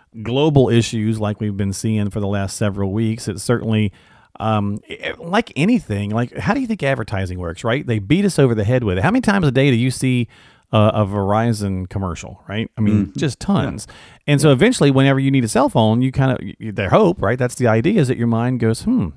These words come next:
Speaker 1: there's a Verizon store. I should stop."
Speaker 2: That's
Speaker 1: Well,
Speaker 2: right.
Speaker 1: if they're doing this with the, you know, with the financial crisis and things that are going on, it's the same kinda thing. You know, they're hoping that you're going to think of them or refer to something or whatever the case is.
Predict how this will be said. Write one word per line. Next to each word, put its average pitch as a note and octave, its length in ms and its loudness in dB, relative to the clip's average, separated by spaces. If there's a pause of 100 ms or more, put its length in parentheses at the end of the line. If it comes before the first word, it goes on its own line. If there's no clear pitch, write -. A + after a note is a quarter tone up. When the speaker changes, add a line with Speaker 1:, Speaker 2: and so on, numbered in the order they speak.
(160)
Speaker 1:
there's E3+ 160 -2
a - 20 -6
Verizon C3+ 380 -4
store. E2+ 240 -2
I G2 40 -2
should - 160 -10
stop." - 300 -4 (420)
Speaker 2:
That's - 120 0
Speaker 1:
Well, F#3 220 6
Speaker 2:
right. G#2 120 -8
Speaker 1:
if E3+ 160 4
they're E3+ 140 6
doing G#3+ 300 2
this D#3+ 220 -2
with C3 200 0
the, G#2+ 200 -2
you B2 60 -2
know, A#2 160 2
with G#2 140 0
the G2 180 -12
financial C3+ 480 -4
crisis B2 460 -2
and G2+ 100 -10
things G#2+ 180 -4
that F#2+ 100 -6
are F#2+ 40 -4
going F#2+ 300 -4
on, F#2 160 -4
it's - 160 -10
the D3 60 -12
same B3 260 0
kinda F3 240 0
thing. F#2+ 320 -2
You F#2 40 -4
know, G2+ 120 0
they're G2+ 140 0
hoping B2+ 340 0
that A2 280 0 (520)
you're A2 120 0
going A2+ 320 0
to G#2 420 0
think C3+ 280 -2
of C3 160 -2
them A#2 300 0
or F#2+ 40 -4
refer G#2+ 380 0
to B2+ 80 0
something A2+ 420 0
or F2 80 -4
whatever D#3 240 0
the D3 80 -2
case A#2+ 300 -4
is. G#2 180 2